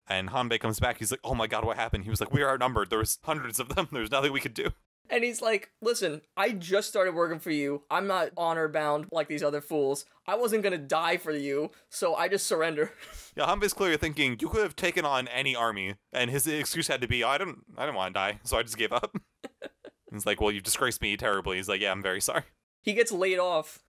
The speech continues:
Speaker 1: He's like, "I'll win your trust back. I'll go, uh, find the resistance leader who did this." <laughs> And then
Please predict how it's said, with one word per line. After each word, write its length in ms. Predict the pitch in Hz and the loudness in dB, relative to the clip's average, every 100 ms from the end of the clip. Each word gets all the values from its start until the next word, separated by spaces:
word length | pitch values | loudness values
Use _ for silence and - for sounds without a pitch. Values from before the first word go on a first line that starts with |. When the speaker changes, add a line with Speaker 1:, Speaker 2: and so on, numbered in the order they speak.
| _ - | _ -8
Speaker 1:
He's 80 | 120 | 0
like, 100 | 110 | 2
"I'll 100 | 151 | 2
win 120 | 175 | 0
your 80 | 127 | 0
trust 180 | 123 - | 0 2
back. 200 | 110 117 | 0 2
I'll 120 | 120 | 2
go, 280 | 123 113 110 | 4 4 4
uh, 180 | 107 | 4
find 380 | 101 127 120 113 | 2 0 0 0
the 340 | 110 104 104 104 | 2 2 2 -2
resistance 460 | 117 113 113 113 117 | -4 -2 -2 -2 0
leader 200 | 110 107 | 2 2
who 80 | |
did 160 | 107 110 | 0 -2
this." 260 | - - - - | -6 -8 -10 -14
<laughs> 80 | - _ - _ _ - | -16 _ -20 _ _ -4
And 120 | 117 | 0
then 340 | 110 117 131 | 2 2 0